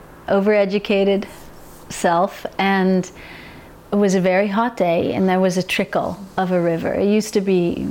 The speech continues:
uh, bigger, but, um, they were experiencing no rain, and, and so, um, my friends said, "We're gonna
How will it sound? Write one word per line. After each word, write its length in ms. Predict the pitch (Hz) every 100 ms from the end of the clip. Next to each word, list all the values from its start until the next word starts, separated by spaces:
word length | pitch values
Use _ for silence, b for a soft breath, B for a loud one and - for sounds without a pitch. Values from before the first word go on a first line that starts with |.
| - -
uh, 120 | - - - 185 190
bigger, 360 | 202 190 214
but, 400 | 262 208 180 180 -
um, 420 | 185 180 170 175 -
they 100 | 185
were 100 | 180
experiencing 1000 | 170 - 180 175 175 170 185 - - - -
no 240 | 190 190
rain, 440 | 175 175 180 196 202
and, 220 | 175 175 B B B B B B B B - - - - -
and 180 | 202
so, 600 | 196 - 214 202 196 190 165 B B B - - - - - - - - - - - -
um, 480 | 190 185 175 175
my 140 | 196 180
friends 480 | - 175 185 220 220
said, 280 | - 180
"We're 180 | 185 190
gonna 260 | 202 185